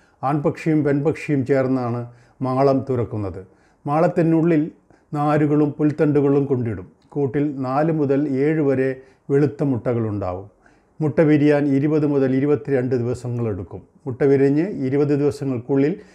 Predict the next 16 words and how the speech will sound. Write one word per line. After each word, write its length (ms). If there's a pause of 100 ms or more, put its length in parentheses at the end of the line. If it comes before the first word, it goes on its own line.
(120)
കുഞ്ഞുങ്ങൾ 460
പറന്നു 380
തുടങ്ങും. 400 (520)
മീൻകൊത്തിച്ചാത്തൻ്റെ 920 (240)
ആറ് 360
ഉപജാതികൾ 680 (100)
രേഖപ്പെടുത്തിയിട്ടുണ്ട്. 1000 (500)
ഹാൽസിയോൺ 600
സ്മിറൻസിസ് 760 (300)
ഫുസ്ക 300 (180)
എന്ന 220 (460)
ഉപജാതിയെയാണ് 1000
കേരളത്തിൽ 540
കാണുന്നത്. 540 (640)
ഇന്ത്യ, 360
പാകിസ്ഥാൻ, 600